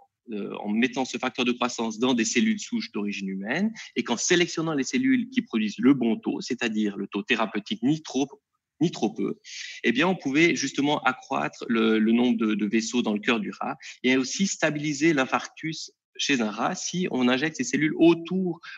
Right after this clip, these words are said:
euh, de cette zone ischémique. Alors tout ça, c'est bien, mais les cellules, euh, modifiées génétiquement, bah, ça prend du temps, ça prend trois à quatre semaines, ça peut être néfaste. Alors on a changé un petit peu de méthode et maintenant on introduit ces facteurs de risque, ces facteurs de croissance, pardon, dans un gel.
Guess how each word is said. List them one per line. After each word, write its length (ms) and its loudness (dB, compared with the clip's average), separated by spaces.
euh, 300 2
de 140 0
cette 240 2
zone 360 2
ischémique. 400 -8
Alors 160 4
tout 80 -6
ça, 140 2
c'est 120 2
bien, 360 2
mais 160 4
les 160 4
cellules, 400 2
euh, 200 2
modifiées 400 0
génétiquement, 500 0
bah, 100 -2
ça 120 -6
prend 200 -4
du 160 -6
temps, 280 -8
ça 160 -10
prend 160 -4
trois 180 -2
à 20 2
quatre 180 -6
semaines, 380 0
ça 140 -2
peut 120 0
être 200 0
néfaste. 500 -6
Alors 180 2
on 80 2
a 80 2
changé 240 0
un 60 0
petit 100 -8
peu 100 -4
de 60 4
méthode 320 2
et 40 0
maintenant 320 0
on 40 0
introduit 480 -4
ces 160 -4
facteurs 320 -2
de 80 0
risque, 380 -4
ces 140 2
facteurs 280 0
de 280 -6
croissance, 380 -2
pardon, 320 -2
dans 440 4
un 140 4
gel. 260 -2